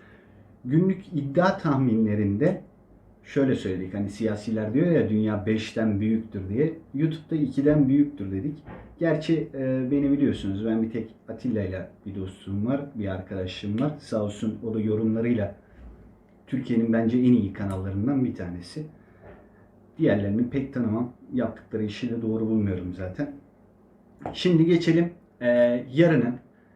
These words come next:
sizler için hazırladığım tahminlerine arkadaşlar. Burada video içinde dört beş tahmin söyleyeceğim. Biz de aynı şekilde katıl butonunda kanalımızı desteklemek adına yedi T L'lik bir bölüm açtık.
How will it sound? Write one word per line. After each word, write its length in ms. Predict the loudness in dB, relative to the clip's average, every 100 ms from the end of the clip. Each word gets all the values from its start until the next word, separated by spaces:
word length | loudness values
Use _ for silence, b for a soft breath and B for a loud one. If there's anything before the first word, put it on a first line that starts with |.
| b
sizler 440 | -12 -6 -2 2 2
için 260 | 2 0
hazırladığım 600 | 2 2 2 2 4 4
tahminlerine 580 | 4 0 2 2 2 0
arkadaşlar. 640 | -2 -4 -6 -6 -4 -6 B B B B B 4
Burada 500 | 6 6 4 0 -4
video 300 | -4 -2 0
içinde 500 | 0 -2 -2 0 2
dört 280 | 2 0 0
beş 200 | 0 0
tahmin 380 | 0 0 2 0 -2 -10 -14
söyleyeceğim. 640 | -2 0 0 0 2 0 -2 -12 b b b b b b
Biz 260 | 0 2 4
de 80 | 4
aynı 400 | 4 4 4 2
şekilde 560 | -4 -4 -2 -2 -4
katıl 400 | -4 -2 -2 -2
butonunda 440 | -2 0 2 2 2
kanalımızı 500 | 4 4 4 2 -2
desteklemek 680 | -2 -4 -6 -6 -6 -4
adına 220 | -2 2 4
yedi 360 | 6 4 2
T 200 | 0 2
L'lik 300 | 2 0 -4
bir 120 | 0
bölüm 240 | 4 6 4
açtık. 320 | 2 -6